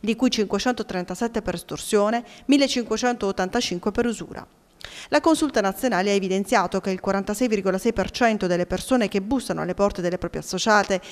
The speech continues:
si è indebitato a causa dell'azzardo.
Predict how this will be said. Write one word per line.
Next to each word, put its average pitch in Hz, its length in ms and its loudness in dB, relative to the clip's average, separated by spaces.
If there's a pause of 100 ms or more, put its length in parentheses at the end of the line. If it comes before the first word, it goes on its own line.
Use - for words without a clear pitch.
(220)
si - 120 6
è 330 40 10
indebitato 285 560 4
a 277 40 2
causa 254 240 0
dell'azzardo. - 880 -4